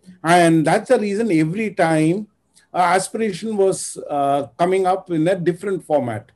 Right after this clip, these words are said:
If it was Dravida Nadu at the beginning, after coming to power, it becomes Justice Rajamannar Committee on Center-State Relations. Therefore, you have the former Chief Justice of India,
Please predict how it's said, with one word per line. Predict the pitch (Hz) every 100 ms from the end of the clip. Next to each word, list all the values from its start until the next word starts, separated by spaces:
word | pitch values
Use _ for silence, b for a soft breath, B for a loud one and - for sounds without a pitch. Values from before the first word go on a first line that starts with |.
| _ _ _ _
If | 156 170
it | 185 170
was | 165 139 113
Dravida | 123 147 190 196 190
Nadu | 180 175 185
at | 143
the |
beginning, | 120 147 156 139 95 - _ _ _ _ _ _ _
after | 143 175 214
coming | 175 185 226
to | 226
power, | 185 160 160 165
it | 160 139
becomes | 123 160 202 214 - b b
Justice | 127 214 220 269 247 165
Rajamannar | 160 175 190 185 180 185
Committee | 180 160 156 185 180
on | 151 156
Center-State | - 147 156 - 156 117
Relations. | 123 117 113 113 104 - - _ _ _ _ _ _ _ _ _ _
Therefore, | 151 151
you | 226 190 180
have | 202
the | 226 196
former | - 196 240 240
Chief | 240 240
Justice | 208 220 226 196
of | 180 147
India, | 143 131 131 127